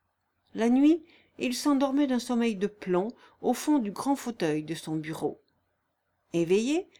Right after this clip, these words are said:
il semblait sommeiller encore, allait et venait sur le quai, les mains croisées derrière le dos, donnait d'une voix blanche les ordres dont il ne vérifiait pas l'exécution. Tout marchait quand même,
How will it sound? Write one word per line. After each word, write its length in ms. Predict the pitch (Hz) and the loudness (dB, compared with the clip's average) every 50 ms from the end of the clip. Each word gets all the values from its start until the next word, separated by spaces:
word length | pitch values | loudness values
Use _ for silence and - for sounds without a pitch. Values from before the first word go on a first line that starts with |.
| _ _ _ _ | _ _ _ _
il 120 | 254 240 | -8 -6
semblait 380 | 240 - 294 285 277 277 294 285 | -2 0 2 2 4 2 2 0
sommeiller 480 | 285 - 302 294 311 311 294 294 294 - | 0 0 2 4 4 4 4 2 0 0
encore, 600 | 175 170 170 165 165 151 - - - - - _ _ _ _ _ _ _ _ | -2 -6 -6 -6 -8 -6 -6 -8 -10 -10 -16 _ _ _ _ _ _ _ _
allait 460 | 196 185 180 175 175 190 233 254 - - | -4 0 2 2 2 2 2 0 -2 -4
et 80 | 214 | -6
venait 420 | 175 170 185 170 170 160 170 214 226 | -4 -2 -2 -2 0 0 -2 -2 -4
sur 200 | - - 180 135 | -6 -10 -12 -12
le 100 | 156 151 | -12 -12
quai, 460 | - _ - 165 175 214 262 302 - _ _ _ - - _ _ | -12 _ -4 -2 -2 -2 -2 -4 -8 _ _ _ -20 -20 _ _
les 160 | 196 196 202 | 4 4 4
mains 240 | 196 196 202 196 196 | 6 6 2 2 0
croisées 460 | 190 - - 190 185 180 185 208 208 | -2 -2 -2 -2 -2 0 0 0 0
derrière 380 | 180 170 165 160 156 151 139 151 | 0 -2 -4 -4 -4 -4 -6 -6
le 200 | 151 165 170 180 | -4 -2 -2 -2
dos, 320 | 160 202 240 294 359 - _ _ _ _ _ _ _ | 0 0 0 0 -2 -6 _ _ _ _ _ _ _
donnait 420 | 175 160 208 202 196 196 196 190 180 | 2 4 4 6 6 4 4 2 2
d'une 200 | 160 170 170 170 | 0 -4 -6 -4
voix 180 | 165 180 165 | -2 -2 -4
blanche 440 | 160 160 160 156 156 165 160 - - | -2 -2 -2 -2 -2 -4 -6 -8 -8
les 220 | 156 151 151 - | -8 -8 -6 -4
ordres 440 | 160 170 226 262 294 285 233 202 175 - _ _ _ _ _ - | -4 -4 -2 -2 -4 -4 -6 -6 -10 -12 _ _ _ _ _ -2
dont 160 | 226 262 262 | 0 0 2
il 220 | - 294 277 277 | 2 0 0 2
ne 100 | 262 262 | 0 0
vérifiait 520 | 233 240 240 226 226 214 - - - 190 180 | 0 0 -2 -2 -4 -6 -6 -6 -6 -6 -6
pas 240 | - - 180 180 | -4 -4 -4 -4
l'exécution. 720 | 131 117 113 - - - - - 147 139 - - - - - _ _ _ _ _ _ _ _ _ _ _ _ _ _ _ _ _ _ _ _ _ _ _ _ _ _ _ _ _ _ _ _ _ | -4 -6 -10 -12 -14 -16 -14 -14 -14 -14 -12 -12 -12 -14 -16 _ _ _ _ _ _ _ _ _ _ _ _ _ _ _ _ _ _ _ _ _ _ _ _ _ _ _ _ _ _ _ _ _
Tout 180 | - 285 302 294 | 2 4 4 4
marchait 420 | 247 185 170 - - - 254 240 | 4 2 0 -2 -6 -8 -8 -8
quand 160 | - - - 110 | -8 -8 -8 -6
même, 440 | 160 185 175 151 139 143 131 - | -4 -4 -4 -4 -6 -8 -10 -10